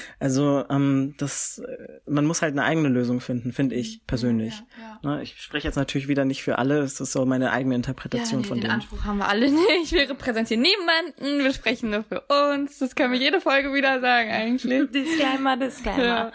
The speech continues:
Speaker 3: Äh, ja, ich habe aber das Gefühl, bei dieser ganzen Macher-Geschichte, das ist so ein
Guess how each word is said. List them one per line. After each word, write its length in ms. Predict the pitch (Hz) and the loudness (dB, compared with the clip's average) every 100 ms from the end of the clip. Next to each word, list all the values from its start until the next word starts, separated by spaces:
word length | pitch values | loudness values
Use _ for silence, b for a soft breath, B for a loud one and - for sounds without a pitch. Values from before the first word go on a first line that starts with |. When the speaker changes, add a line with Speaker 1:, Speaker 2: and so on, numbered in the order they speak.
| B B B B B | B B B B B
Speaker 3:
Äh, 340 | 208 208 196 | 2 2 2
ja, 200 | 202 196 | 2 2
ich 120 | 202 214 | 2 -2
habe 140 | 202 | 0
aber 160 | 185 190 | 2 2
das 180 | 190 | 0
Gefühl, 440 | - 190 - 185 180 | 0 -4 0 2 2
bei 160 | 180 185 | 0 0
dieser 280 | 180 180 180 | 2 2 2
ganzen 340 | 202 226 - | 2 0 0
Macher-Geschichte, 800 | 196 202 196 180 175 190 185 190 | 2 2 -2 -2 0 -2 -2 -2
das 180 | 180 - | -2 -2
ist 160 | 190 | -2
so 160 | - 202 | 0 0
ein 440 | 202 185 180 180 | 0 0 0 -2